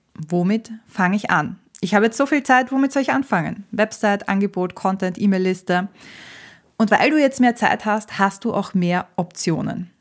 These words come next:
Und mehr Optionen bedeuten mehr Entscheidungen. Also überlegst du, du wägst ab, du vergleichst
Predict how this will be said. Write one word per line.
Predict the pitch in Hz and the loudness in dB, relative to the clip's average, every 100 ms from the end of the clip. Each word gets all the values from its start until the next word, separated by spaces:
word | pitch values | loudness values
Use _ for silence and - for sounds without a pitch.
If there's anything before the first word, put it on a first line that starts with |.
| - - | -14 -2
Und | 196 | 2
mehr | 185 185 | 2 2
Optionen | 202 - 180 165 247 | 0 -2 -2 0 0
bedeuten | 233 170 143 156 - 202 262 _ - | 0 -2 -2 -2 -2 -4 -4 _ -6
mehr | 180 156 165 - | -4 -2 -4 -4
Entscheidungen. | 214 - 269 185 151 156 170 - - | -6 -2 0 0 -2 -6 -10 -16 -8
Also | 160 160 190 | -2 -2 2
überlegst | 247 202 151 - | 2 2 0 -6
du, | 151 156 - | -8 -10 -12
du | 156 | -10
wägst | 147 - - | -10 -4 2
ab, | 247 - | 2 0
du | 180 | -6
vergleichst | 165 175 196 208 - | -6 0 0 0 -4